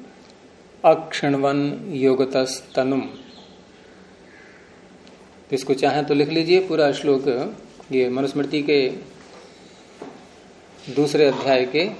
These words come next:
दूसरे अध्याय का सौ संख्या पर आ रहा है ये, दूसरा अध्याय और सौवां श्लोक। और इस श्लोक को महर्षि दयानंद ने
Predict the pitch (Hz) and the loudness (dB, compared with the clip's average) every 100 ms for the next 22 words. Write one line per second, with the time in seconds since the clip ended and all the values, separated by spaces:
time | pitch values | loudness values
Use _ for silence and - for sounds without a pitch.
0 | - - - - - - - - - - | -18 -20 -20 -20 -20 -20 -20 -20 -20 -20
1 | - - - - - - - - - - | -20 -20 -20 -20 -20 -20 -20 -20 -20 -20
2 | - - - - - - - - - - | -20 -20 -20 -20 -20 -20 -20 -20 -20 -20
3 | 135 143 151 147 135 151 175 165 180 185 | -4 0 2 4 4 2 2 2 4 4
4 | 185 151 170 175 151 123 113 113 120 - | 2 4 4 6 4 4 2 -2 -10 -14
5 | - - - - - - - - - - | -18 -20 -20 -20 -20 -20 -20 -20 -20 -20
6 | - - - - - - - - 131 139 | -20 -20 -20 -20 -20 -20 -20 -8 0 2
7 | 147 143 135 147 170 247 - - 131 - | 6 6 6 6 6 4 -4 -6 -6 0
8 | 151 143 135 - 131 - - - - - | 2 2 2 -2 -6 -6 -12 -20 -20 -20
9 | - - - - - - - - - - | -20 -20 -20 -20 -20 -20 -20 -20 -20 -20
10 | - - - - - 143 151 160 180 185 | -20 -20 -20 -18 0 6 6 6 4 6
11 | 175 - 170 170 180 175 151 151 170 156 | 2 4 2 4 2 2 2 0 2 4
12 | 147 143 139 135 113 120 | 4 4 0 0 -2 -8